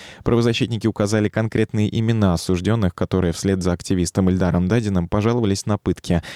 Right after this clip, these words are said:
после чего на них стали давить, угрожать насилием, фабриковать новые уголовные дела. В письме также содержится призыв отстранить от должностей руководителей трех колоний в Карелии,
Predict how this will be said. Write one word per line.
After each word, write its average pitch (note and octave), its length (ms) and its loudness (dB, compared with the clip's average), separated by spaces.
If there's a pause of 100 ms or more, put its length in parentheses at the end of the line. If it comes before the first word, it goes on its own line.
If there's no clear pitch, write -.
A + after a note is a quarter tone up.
(100)
после - 240 0
чего G2 220 0
на F2+ 80 2
них F2 160 0
стали F2+ 300 0
давить, F2+ 480 0
угрожать F2+ 400 0
насилием, A2 480 0
фабриковать G#2 640 0
новые F#2+ 380 0
уголовные F2 680 0
дела. E2+ 420 0 (360)
В - 80 -20
письме B2+ 280 2
также F#2+ 300 0
содержится F#2 580 0
призыв G2+ 460 0
отстранить F#2+ 540 0
от F2+ 100 0
должностей F#2 540 0
руководителей G2+ 580 0
трех - 300 -2
колоний F2+ 400 0
в E2+ 80 -4
Карелии, F#2 500 2